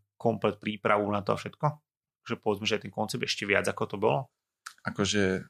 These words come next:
Speaker 2: že fotograf by bol viac menej ako taká svadobná agentúra, že,
Speaker 1: No,
Speaker 2: že
Speaker 1: áno.
Speaker 2: zahrniem všetko?
Speaker 1: Napríklad, keď si pom-, spomínal Katku Robovú,
Speaker 2: Mhm.
Speaker 1: Tak, eh, myslím si, že toto by mohlo byť ako keby cesta ďalej do ďalších rokov. Skutočne, že,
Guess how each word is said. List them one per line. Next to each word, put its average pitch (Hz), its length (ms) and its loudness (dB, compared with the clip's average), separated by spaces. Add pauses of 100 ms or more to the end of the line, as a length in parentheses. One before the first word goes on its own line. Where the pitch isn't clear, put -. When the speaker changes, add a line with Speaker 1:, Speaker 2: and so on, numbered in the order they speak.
(100)
Speaker 2:
že 98 420 -2
fotograf 92 440 -6
by 90 120 -6
bol 87 240 -6
viac 90 240 -4
menej 85 240 -2
ako 80 140 -10
taká - 180 -6
svadobná 90 480 -4
agentúra, 127 420 2
že, 90 120 -2
Speaker 1:
No, - 120 4
Speaker 2:
že 104 140 4
Speaker 1:
áno. 98 80 6
Speaker 2:
zahrniem 104 640 8
všetko? - 420 2 (560)
Speaker 1:
Napríklad, 110 320 4
keď 104 140 0
si - 100 -2
pom-, 110 180 4
spomínal 104 360 4
Katku - 260 0
Robovú, 117 500 4
Speaker 2:
Mhm. 127 300 4 (840)
Speaker 1:
Tak, - 320 0
eh, 95 80 4 (180)
myslím 104 220 2
si, 107 100 -2
že 101 200 -2
toto 131 260 2
by 101 160 4
mohlo 95 320 0
byť 95 240 0
ako - 180 -12
keby 95 220 -2 (180)
cesta - 400 -2
ďalej 95 380 4
do 98 80 4
ďalších 95 320 0
rokov. 95 400 -6
Skutočne, 104 360 -2
že, 101 200 -2